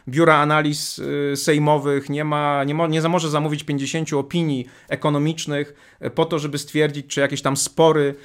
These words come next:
dotyczące, y, k-, poszczególnych zagadnień powinny być rozstrzygnięte tak czy inaczej. Więc nie jest to dobre zjawisko, no ale cóż możemy zrobić? Jest ono. Jako prawnicy, jako przyszli ewentualnie sędziowie, musicie mieć świadomość, że taka sytuacja,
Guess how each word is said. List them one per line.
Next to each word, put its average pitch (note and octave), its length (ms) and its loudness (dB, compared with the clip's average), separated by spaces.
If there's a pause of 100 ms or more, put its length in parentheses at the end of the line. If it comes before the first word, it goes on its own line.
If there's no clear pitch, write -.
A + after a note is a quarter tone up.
(140)
dotyczące, C3+ 720 -2 (180)
y, B2+ 300 -4
k-, - 280 -12
poszczególnych C#3 480 -6
zagadnień C3+ 380 0
powinny C3+ 200 -4
być B2+ 140 -8
rozstrzygnięte B2+ 520 -6
tak A#2+ 360 -6 (180)
czy B2 140 -6
inaczej. B2 440 -2 (260)
Więc D#3 300 -4
nie G3+ 180 2
jest C#4 220 0
to F#3 80 0
dobre F3 320 2
zjawisko, D3 440 0
no E3 100 -2
ale F3 180 2
cóż F3 220 -10
możemy E3+ 260 0
zrobić? B2+ 360 -2
Jest C#3+ 340 0
ono. A#2 440 -4 (160)
Jako D3+ 280 0
prawnicy, E3+ 720 2 (720)
jako C#3 260 -2
przyszli D3+ 340 -4
ewentualnie D3 460 0
sędziowie, C#3 460 -2
musicie D#3 320 -8
mieć D#3 140 -8
świadomość, D#3 460 -4
że C#3 140 -6
taka D3 220 -4
sytuacja, D3 600 -4